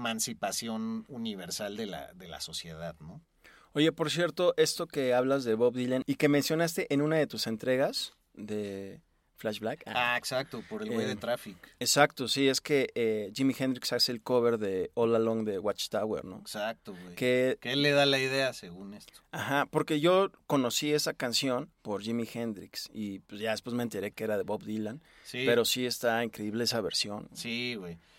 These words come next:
Speaker 1: De hecho, a mí me gusta muchísimo más la versión de Hendrix, pero bueno, pues es que el maestro Dylan, como dicen, Hendrix era un maestro de la interpretación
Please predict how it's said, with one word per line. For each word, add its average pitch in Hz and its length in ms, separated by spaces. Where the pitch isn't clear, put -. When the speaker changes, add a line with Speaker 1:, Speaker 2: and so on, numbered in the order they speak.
Speaker 1:
De 170 280
hecho, 170 160
a 135 60
mí 147 140
me 143 100
gusta 120 260
muchísimo 92 540
más 98 260
la 95 100
versión 85 380
de 87 140
Hendrix, 101 400
pero 87 220
bueno, 87 280
pues - 140
es 95 100
que - 100
el 92 60
maestro 90 440
Dylan, 98 380
como 120 240
dicen, 131 420
Hendrix 143 480
era 135 300
un 135 140
maestro 131 680
de 113 180
la 107 140
interpretación 110 1000